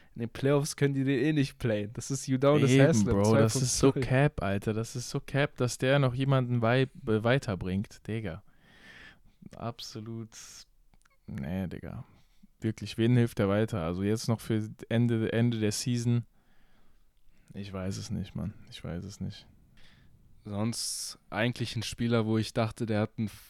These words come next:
Speaker 1: Freifahrtschein als Roleplayer. Rodney Hood, einfach out of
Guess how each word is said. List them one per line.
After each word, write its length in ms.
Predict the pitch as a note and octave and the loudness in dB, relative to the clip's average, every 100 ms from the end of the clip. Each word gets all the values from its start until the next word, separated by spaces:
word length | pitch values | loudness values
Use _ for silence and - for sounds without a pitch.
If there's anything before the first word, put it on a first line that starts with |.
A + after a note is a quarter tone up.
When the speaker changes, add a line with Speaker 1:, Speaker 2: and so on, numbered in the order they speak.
| - - | -20 -20
Speaker 1:
Freifahrtschein 960 | - - A#2 B2 - G#2 - A2+ G#2 | -8 0 2 2 0 -4 -2 0 0
als 240 | G2+ G2 - | 0 -4 -2
Roleplayer. 720 | G#2+ A2 - F#2+ F#2+ F#2+ G#2+ - - _ _ _ _ | 2 2 0 -6 -4 -4 -6 -12 -20 _ _ _ _
Rodney 460 | G2+ G#2+ B2 A#2 G#2+ | 2 4 4 2 4
Hood, 380 | A2+ C#3 - - - | 4 4 0 -14 -4
einfach 380 | A2+ - G#2 - | -2 0 -2 -2
out 180 | - A#2 | 2 2
of 140 | A2 | 2